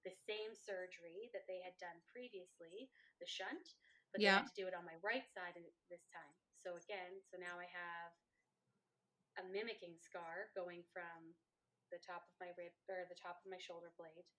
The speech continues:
Speaker 1: around under my armpit and under my breast. So now I have the two on either side.
Speaker 2: Wow. It's so interesting 'cause I'm, like, I'm sure you've told me with, like,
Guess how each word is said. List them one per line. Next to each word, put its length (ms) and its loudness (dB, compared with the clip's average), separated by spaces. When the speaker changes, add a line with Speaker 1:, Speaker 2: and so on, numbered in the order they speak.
Speaker 1:
around 480 -2
under 200 -4
my 200 -8
armpit 440 -6
and 120 -12
under 240 -10
my 160 -12
breast. 320 -4
So 120 -14
now 200 -8
I 80 -12
have 280 -4
the 40 -14
two 360 0
on 160 -18
either 240 -14
side. 400 -4
Speaker 2:
Wow. 420 10
It's 180 12
so 180 12
interesting 380 12
'cause 160 12
I'm, 220 12
like, 180 12
I'm 140 12
sure 260 10
you've 200 10
told 220 12
me 380 10
with, 360 12
like, 260 12